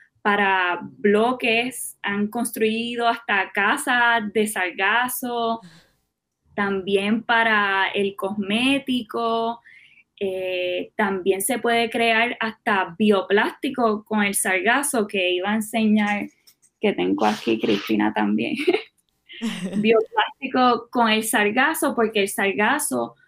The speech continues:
contiene polímeros, ¿verdad? Y uno de esos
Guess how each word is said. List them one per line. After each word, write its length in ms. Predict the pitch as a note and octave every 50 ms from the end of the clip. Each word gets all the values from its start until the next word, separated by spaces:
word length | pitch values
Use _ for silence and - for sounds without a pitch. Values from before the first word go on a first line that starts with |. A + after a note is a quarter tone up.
| _ _ _ _ _ _ _
contiene 760 | - - A#3 A3 G#3+ G#3 G#3+ - A3+ A3 G#3+ A#3 C4+ C#4+ C#4 C#4
polímeros, 720 | - G#3+ G3+ F#3+ F#3+ G#3 A3+ A3 F#3 E3 C#3+ D#3 D3+ - -
¿verdad? 420 | - D#3 E3 F3 G3+ A#3 C4+ D#4 D#4+ - - _ _ _ _
Y 140 | - G#3 G#3
uno 200 | G3+ G#3 G#3+ A3+
de 80 | B3 C4
esos 220 | C4 - C#4 C4+